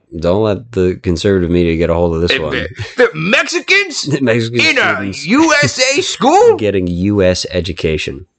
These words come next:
Speaker 1: Imagine that. Um, but no, I've also heard that the, the city bordering, uh, us is not a great place to be.
Speaker 2: Uh,
Speaker 1: So.
Speaker 2: in Mexico.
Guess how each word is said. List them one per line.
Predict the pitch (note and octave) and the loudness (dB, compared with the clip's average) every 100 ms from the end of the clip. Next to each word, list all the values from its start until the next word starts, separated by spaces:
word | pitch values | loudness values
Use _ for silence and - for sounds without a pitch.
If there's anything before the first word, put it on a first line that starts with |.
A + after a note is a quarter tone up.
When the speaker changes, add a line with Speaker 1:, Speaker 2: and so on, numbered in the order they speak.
| - | -12
Speaker 1:
Imagine | - F2+ G2 G2 | -4 -2 0 0
that. | E2 - - _ _ _ _ _ _ | -2 -4 -10 _ _ _ _ _ _
Um, | - F2+ E2 E2 D#2+ D#2 F2 - _ _ _ _ _ _ _ - | -4 -2 0 -2 -4 -4 -8 -16 _ _ _ _ _ _ _ -2
but | G2 | 0
no, | E2+ D2+ | 0 0
I've | E2 F#2 | -2 0
also | G#2 G2 | 0 0
heard | E2 F2 D#2+ | 0 0 0
that | E2 - - | -2 -4 -4
the, | E2+ D2+ E2 D#2+ _ - | -2 0 -2 -8 _ -20
the | - G2+ E2 D#2 F2+ - | -18 -6 -4 -2 -4 -8
city | - F#2+ F2+ | -6 -2 0
bordering, | E2+ D2 F2+ F2 D#2+ D#2+ D#2 D2+ E2 - _ _ _ - | 0 -2 0 2 2 -2 -2 -4 -8 -14 _ _ _ -8
uh, | D#2+ D#2 D2+ | -4 -4 -6
us | - D#2 D#2 - - | -8 -6 -6 -8 -10
is | - D#2 D#2 D#2+ | -8 -6 -6 -8
not | E2 D#2 D#2 D#2 D#2 | -6 -6 -4 -6 -8
a | - | -8
great | D#2+ D#2 - | -8 -8 -8
place | - D#2+ | -10 -12
to | - | -12
be. | E2+ - G2 - | -12 -12 -10 -4
Speaker 2:
Uh, | |
Speaker 1:
So. | A2 G2+ | -2 -2
Speaker 2:
in | G2+ F#2 F#2+ | -4 -4 -4
Mexico. | G#2 G2 - B1 | -6 -6 -12 -14